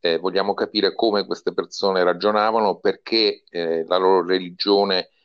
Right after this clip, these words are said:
la loro cultura li ha portati a introdurre degli allineamenti astronomici nei loro monumenti. Se si riesce a, se si riesce a studiare entrambi questi, eh, questi aspetti, si possono avere risultati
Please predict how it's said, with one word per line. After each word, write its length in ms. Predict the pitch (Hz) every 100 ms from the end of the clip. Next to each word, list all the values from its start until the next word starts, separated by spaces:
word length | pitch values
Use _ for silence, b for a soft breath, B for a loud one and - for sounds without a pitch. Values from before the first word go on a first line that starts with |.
| _
la 140 | - 92
loro 180 | 95 92
cultura 340 | 113 - 107
li 120 | 92
ha 80 | 92
portati 560 | - 98 - 95 92 90
a 20 |
introdurre 540 | 87 101 95 95 95
degli 180 | 87 85
allineamenti 540 | 85 85 87 85 -
astronomici 840 | 82 - 98 95 92 90 - 95 - _ _ _
nei 220 | 95 95
loro 220 | 87 85 82
monumenti. 540 | 80 78 78 - -
Se 160 | - 110
si 160 | -
riesce 280 | 117 107 -
a, 220 | 98 92
se 220 | - - 101
si 120 | -
riesce 220 | 117 117
a 40 | 107
studiare 400 | - 107 104 90
entrambi 560 | 90 - 117 107 92
questi, 520 | - 87 - - 85 - _ _ _ _ -
eh, 260 | 90 85
questi 260 | 87 101 143
aspetti, 360 | 143 110 -
si 160 | 92 101
possono 340 | 101 - 104
avere 160 | 98 92
risultati 840 | 90 90 92 - 92 - 92 -